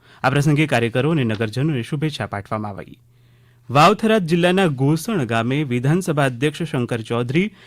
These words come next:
અને રાજ્યમંત્રી સ્વરૂપજી ઠાકોરની અધ્યક્ષતામાં નૂતન વર્ષ સ્નેહમિલન સમારોહ યોજાયો.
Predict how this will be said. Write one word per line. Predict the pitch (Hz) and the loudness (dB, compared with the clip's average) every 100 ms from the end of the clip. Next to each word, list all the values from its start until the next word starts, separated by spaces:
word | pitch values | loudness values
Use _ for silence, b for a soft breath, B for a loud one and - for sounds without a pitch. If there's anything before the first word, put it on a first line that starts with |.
| B | B
અને | 151 156 | -2 2
રાજ્યમંત્રી | 156 151 196 185 160 190 | 4 4 2 2 2 0
સ્વરૂપજી | - 139 156 147 160 | 0 0 2 0 0
ઠાકોરની | - 123 160 156 113 | -2 -2 0 0 0
અધ્યક્ષતામાં | 110 110 120 123 123 135 | -2 -6 -6 -4 -2 -2
નૂતન | 117 117 185 156 | -2 -4 -2 -2
વર્ષ | 113 113 - | -2 -4 -8
સ્નેહમિલન | 127 - 156 165 151 160 | -8 -2 -2 0 -2 -2
સમારોહ | 113 101 98 117 | -4 -6 -6 -4
યોજાયો. | 131 110 98 85 | -4 -6 -10 -12